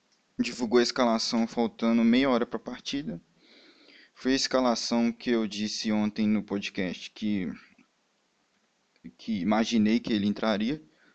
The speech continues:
Colocou realmente o Jadson no lugar do Jean, Moreno na frente, Thiago retornaria ao banco,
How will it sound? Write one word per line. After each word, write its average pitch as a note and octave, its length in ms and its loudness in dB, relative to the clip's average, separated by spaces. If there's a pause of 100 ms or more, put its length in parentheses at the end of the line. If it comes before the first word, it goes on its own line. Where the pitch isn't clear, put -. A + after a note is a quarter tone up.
(100)
Colocou A2+ 460 -2
realmente A2+ 460 0
o G#2+ 40 -4
Jadson G#2 400 -4
no G#2+ 100 -2
lugar G#2 300 -2
do G#2+ 120 -4
Jean, B2 480 -4 (680)
Moreno G#2+ 600 0
na G2+ 280 -6
frente, D3+ 720 -6
Thiago G#2 420 -2
retornaria G2+ 580 -4
ao G#2 80 0
banco, A#2 560 -4